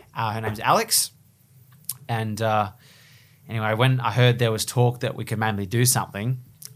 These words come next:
I messaged her and I s-, as a bit of a joke, I was like, "Well, hey, we've got, like, this ride session on the Thursday night. Like, what do you reckon? Like, I take Alonso for a hot lap or something, or, you know?" And she said, "Oh, that's actually, like, pretty cool. Let, let me have a chat to them."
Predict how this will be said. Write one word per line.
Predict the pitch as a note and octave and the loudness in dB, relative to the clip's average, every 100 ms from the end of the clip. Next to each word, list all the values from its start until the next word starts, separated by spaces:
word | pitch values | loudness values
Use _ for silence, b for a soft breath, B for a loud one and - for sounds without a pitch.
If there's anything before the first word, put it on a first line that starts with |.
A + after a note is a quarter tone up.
| - | 0
I | A2+ B2 | 2 4
messaged | A#2+ C#3 B2 B2+ | 2 0 0 0
her | |
and | A#2+ | 0
I | |
s-, | - - - - - B2 | -2 -8 -12 -18 -8 0
as | B2+ | 2
a | A#2+ | 2
bit | F3 | 2
of | F3 | 2
a | G#2+ | 2
joke, | F#2+ B2 B2+ | 4 4 4
I | A#2+ | 2
was | A#2 | 2
like, | A#2 A#2 | 2 2
"Well, | B2+ A#2+ | 2 2
hey, | B2 B2+ F2+ - B B B B B | 4 2 0 -12 B B B B B
we've | G#2+ | 2
got, | D#3 | 4
like, | D3 B2+ | 4 2
this | A2+ G2 | 0 0
ride | A2+ A#2 C3 B2+ | 4 6 6 4
session | A#2 G#2 A2 G2 F#2 - | 2 0 -2 -6 -8 -6
on | A#2 | -2
the | A2+ | 0
Thursday | - A#2 G#2+ G#2 | 2 2 4 2
night. | A2 A#2+ G#2 | 4 4 2
Like, | G2+ G2 | -2 -4
what | B2 A#2+ | -4 -2
do | |
you | G#2+ | 0
reckon? | A2 - G2 G2 | 0 -2 -6 -4
Like, | G#2 G#2+ | -6 -2
I | |
take | - A2+ | 2 2
Alonso | A2 G#2 G2+ G2 | 2 -2 -2 -2
for | A#2 | 0
a | |
hot | G2 B2+ | 0 2
lap | A#2 A2 | 0 0
or | A2 | 0
something, | - G#2 G2 G2 | 0 -2 -6 -8
or, | G2 G2 F#2+ | -8 -8 -8
you | G2 | -6
know?" | G2+ B2 - _ - | -6 -8 -12 _ -14
And | G2 | -8
she | G#2 | -4
said, | G#2 A2 | 0 4
"Oh, | A2 F2+ - b b b b b | 4 2 -10 b b b b b
that's | - D3+ | -4 0
actually, | F3+ - A#2 | 0 2 0
like, | G2+ - - - - | 0 -4 -20 -14 -2
pretty | A#2 F#2+ | -2 2
cool. | D3 B2 | 4 4
Let, | A#2 C3 C#3 | 2 0 2
let | D3 | 2
me | C3 | 4
have | B2+ B2 A#2 | 2 2 -2
a | G#2 | 0
chat | C#3+ C#3 | 2 0
to | - | 0
them." | G#2+ G#2+ C#3+ | -2 -2 -4